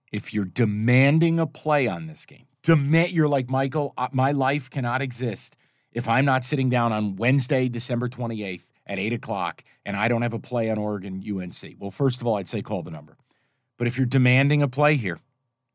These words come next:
I think I would be contrarian and grab the under. I'm never comfortable needing the better part of eighty points in a game. Eighty.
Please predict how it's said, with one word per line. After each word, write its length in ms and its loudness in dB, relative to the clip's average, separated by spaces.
I 60 -4
think 220 -2
I 120 2
would 100 0
be 140 -2
contrarian 560 -2
and 80 0
grab 180 -2
the 140 -4
under. 220 -8
I'm 240 2
never 320 6
comfortable 800 -4
needing 720 4
the 40 -2
better 240 2
part 240 -2
of 80 -6
eighty 460 0
points 520 0
in 80 -16
a 60 -14
game. 220 -14
Eighty. 600 8